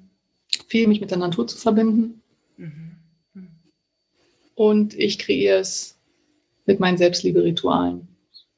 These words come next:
Speaker 1: Und
Speaker 2: Mhm.
Speaker 1: da gehört jetzt vom Mantra singen bis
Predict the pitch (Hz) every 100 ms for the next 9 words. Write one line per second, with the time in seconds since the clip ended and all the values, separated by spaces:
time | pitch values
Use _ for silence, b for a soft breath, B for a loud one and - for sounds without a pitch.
0 | _ _ 226 190 185 180 - 180 175 -
1 | - - _ - - 196 185 208 208 196
2 | 190 202 202 202 190 185 -